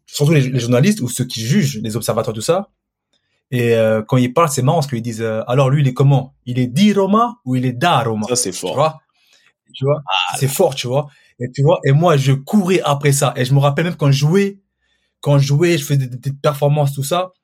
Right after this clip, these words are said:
Speaker 1: même dans les commentaires, tu sais, dans les notes, tout ça, à l'époque, dans les, dans les Gazzetta, tout ça, ça disait, ouais, il lui manque, il lui manque encore un peu de truc pour être da Roma, tu vois, pour être dans le, dans le squad, vraiment dans le, le moule Roma, tu vois.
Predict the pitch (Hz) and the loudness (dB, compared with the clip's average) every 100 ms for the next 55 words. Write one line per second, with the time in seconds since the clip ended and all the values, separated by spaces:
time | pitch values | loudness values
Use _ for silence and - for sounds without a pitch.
0 | _ _ _ 135 175 151 131 143 139 139 | _ _ _ 0 2 0 2 2 2 2
1 | 135 139 147 143 160 139 127 131 143 139 | 2 2 2 0 2 2 2 4 2 0
2 | 131 131 127 123 135 123 117 113 113 110 | -4 -4 -4 -4 -4 -4 -4 -6 -4 -4
3 | 110 107 110 110 110 110 117 107 120 - | -4 -6 -6 -8 -8 -6 -6 -6 -8 -6
4 | 120 120 - 180 _ _ _ - 120 147 | -6 -6 -8 -8 _ _ _ -4 0 2
5 | 180 147 139 _ _ _ 123 143 143 131 | 2 0 -4 _ _ _ 0 2 2 2
6 | 135 147 143 143 143 147 160 170 143 180 | 2 2 0 -2 0 0 0 -2 -4 -2
7 | 160 160 147 160 170 170 - 156 165 143 | 0 -2 -2 -6 -6 -6 -8 -6 -4 -4
8 | 120 123 185 170 135 131 120 107 127 139 | -4 -2 0 2 2 2 0 -4 -10 -10
9 | - 127 165 - _ _ 113 120 160 185 | -6 -2 -2 -4 _ _ -18 -4 2 4
10 | 165 135 127 123 113 135 131 123 - 160 | 4 4 2 0 -2 0 0 -2 -2 0
11 | 120 123 156 113 117 120 165 156 143 131 | 0 0 0 -2 -4 -2 0 2 2 2
12 | 127 123 127 139 180 165 139 143 131 110 | 0 -2 0 0 2 0 2 2 0 -2
13 | - 110 139 | -8 -8 -8